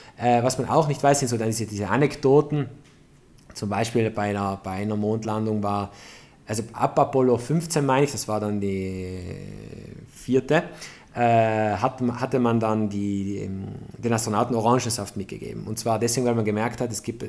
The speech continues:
die hatten einen Kaliummangel, als sie auf, zur Erde zurückkamen. Um den Kaliummangel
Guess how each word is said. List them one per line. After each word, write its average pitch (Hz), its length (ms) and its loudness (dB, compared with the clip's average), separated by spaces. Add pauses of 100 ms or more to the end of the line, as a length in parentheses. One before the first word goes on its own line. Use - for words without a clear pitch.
(100)
die 98 120 -6
hatten 113 160 -6
einen 101 140 -2
Kaliummangel, 104 840 2 (100)
als 95 120 -8
sie 101 120 -6
auf, 95 140 -10
zur 104 140 -8
Erde 95 160 -8
zurückkamen. 117 440 -4
Um 110 60 -2
den 107 80 0
Kaliummangel 110 680 -2